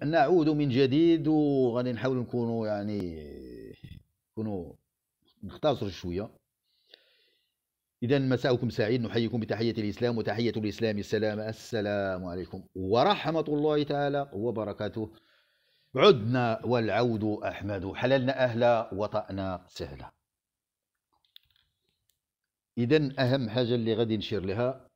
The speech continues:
أن هذه الملفات أولا تم الاتفاق حولها، ومن يجي جا رئيس الحكومة وسبق،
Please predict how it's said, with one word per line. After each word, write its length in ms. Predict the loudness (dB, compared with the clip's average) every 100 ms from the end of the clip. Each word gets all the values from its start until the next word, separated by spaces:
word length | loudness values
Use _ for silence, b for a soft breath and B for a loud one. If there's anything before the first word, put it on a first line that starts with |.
| _
أن 180 | -4 -2
هذه 280 | -2 -2 -2
الملفات 560 | -2 -4 -4 -2 -4 -6 -20 _ -4
أولا 680 | -4 0 2 2 0 -6 -10 -4
تم 260 | -4 -2
الاتفاق 680 | -4 -6 -10 -8 -6 -6 -6
حولها، 480 | -4 -4 -4 -8 -14 _ _ _ _ _ _ _ _ _ _ _ _ _ _ _ _ _ _ -6
ومن 200 | -2 0
يجي 340 | 2 4 4
جا 360 | 2 -2 0 0
رئيس 300 | 2 -2 -2
الحكومة 760 | -2 -2 -2 0 0 -2 -4
وسبق، 640 | -8 -6 -4 -4 -4 -8